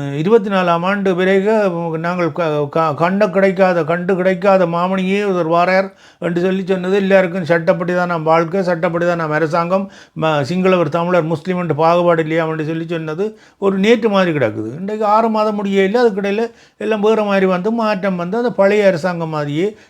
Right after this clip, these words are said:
இங்கே சிங்களவரும் தமிழர்களுக்கும் இப்படித்தான் நெடுகண்ட மாதிரி, என்ற மாதிரி இந்த ஆனரவில் கொண்டு விட்டிருக்கிறத தான் பார்க்கக்கூடியதா இருக்கு நண்பர்களே. அடுத்ததாக மாகாண சபை தேர்தல் வரப்போகுது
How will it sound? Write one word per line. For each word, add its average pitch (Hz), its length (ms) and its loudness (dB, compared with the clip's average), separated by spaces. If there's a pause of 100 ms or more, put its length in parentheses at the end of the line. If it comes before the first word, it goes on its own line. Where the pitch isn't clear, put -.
இங்கே 180 280 0
சிங்களவரும் 180 600 0
தமிழர்களுக்கும் 160 680 0
இப்படித்தான் 165 460 -2
நெடுகண்ட 147 420 -2
மாதிரி, 139 260 -6 (340)
என்ற 170 200 -2
மாதிரி 165 200 0
இந்த 226 160 2
ஆனரவில் 160 480 2
கொண்டு 147 220 -2
விட்டிருக்கிறத 143 540 -4
தான் 180 200 -8 (240)
பார்க்கக்கூடியதா 156 600 0
இருக்கு 139 280 -2
நண்பர்களே. 110 380 -2 (460)
அடுத்ததாக 160 560 2
மாகாண 180 360 2
சபை 160 240 2
தேர்தல் 156 380 0
வரப்போகுது 143 480 0